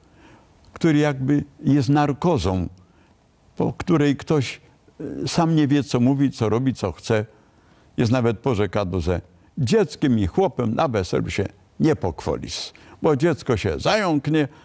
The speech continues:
a chłop się łopi. Ale jeszcze wypaczy, że z jego żoną, z jego babą w to się inksy tończył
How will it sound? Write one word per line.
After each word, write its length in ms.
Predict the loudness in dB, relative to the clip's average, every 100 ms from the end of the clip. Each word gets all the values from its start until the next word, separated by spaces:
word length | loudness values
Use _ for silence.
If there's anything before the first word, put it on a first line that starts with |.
| -8
a 100 | -6
chłop 300 | -2 -4 -4
się 140 | -8
łopi. 380 | -4 -4 -4 -14 -20 -20 -20 -20 -12 0
Ale 180 | 2 4
jeszcze 300 | 2 2 2
wypaczy, 520 | 0 0 -2 0 0
że 200 | 0 0
z 80 | 0
jego 340 | 0 2 -2 -4 -20 _ -4
żoną, 300 | 0 2 2
z 80 |
jego 180 | 0 0
babą 280 | 0 0 -2
w 60 | 0
to 120 | 0
się 120 | 0
inksy 400 | 0 -2 0 -4
tończył 480 | 0 0 2 2